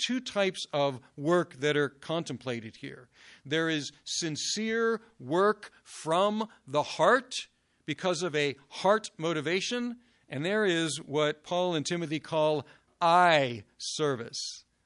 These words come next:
Eye service, and it looks like they may have made up that, that, uh,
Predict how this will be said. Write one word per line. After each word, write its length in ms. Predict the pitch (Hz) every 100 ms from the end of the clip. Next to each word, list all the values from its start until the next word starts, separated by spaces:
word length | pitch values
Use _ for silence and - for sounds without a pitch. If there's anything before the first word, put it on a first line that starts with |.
| -
Eye 180 | 143 156
service, 460 | - 135 117 120
and 100 | 127
it 40 | 127
looks 180 | 160 175
like 140 | 147
they 100 | 147
may 160 | 147 151
have 180 | 127
made 300 | 123 139 151
up 180 | 147 143
that, 320 | 147 127 123 _ _ _ 120
that, 360 | 123 127 -
uh, 320 | 131 120 117